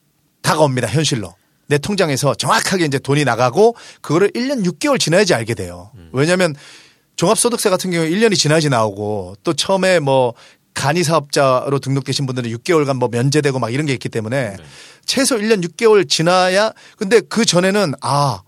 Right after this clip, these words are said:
Speaker 1: 이게 남는 거구나.' 이렇게 생각할 수 있어요.
Speaker 2: 음.
Speaker 1: 근데 그 매달 내가 들어간 돈, 뭐 원재료, 뭐 인건비, 그다음에 전기세, 뭐 이런 거 다 수도세 빼고 남는 돈, 이게 '와, 남는 거구나.'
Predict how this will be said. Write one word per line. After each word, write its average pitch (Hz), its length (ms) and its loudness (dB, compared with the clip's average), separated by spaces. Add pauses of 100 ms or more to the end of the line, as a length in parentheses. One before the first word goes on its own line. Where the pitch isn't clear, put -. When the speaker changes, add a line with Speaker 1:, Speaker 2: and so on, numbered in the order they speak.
(240)
Speaker 1:
이게 165 200 0 (160)
남는 165 400 0
거구나.' 143 440 2
이렇게 156 240 -2
생각할 190 300 0
수 - 120 -4
있어요. 95 460 -10 (300)
Speaker 2:
음. 85 200 -20
Speaker 1:
근데 180 520 0 (1000)
그 - 120 -2
매달 151 580 2 (300)
내가 147 280 0
들어간 143 400 0
돈, 175 420 -4
뭐 127 160 0
원재료, 139 640 0 (140)
뭐 127 120 -4
인건비, 143 640 -2 (220)
그다음에 135 280 -2
전기세, 147 640 -2 (100)
뭐 123 220 0
이런 143 400 -2
거 143 160 -6
다 139 180 -4 (160)
수도세 170 460 -4
빼고 233 480 0 (520)
남는 185 360 0
돈, 175 160 2
이게 143 160 2
'와, 165 240 6
남는 170 240 4
거구나.' 160 340 2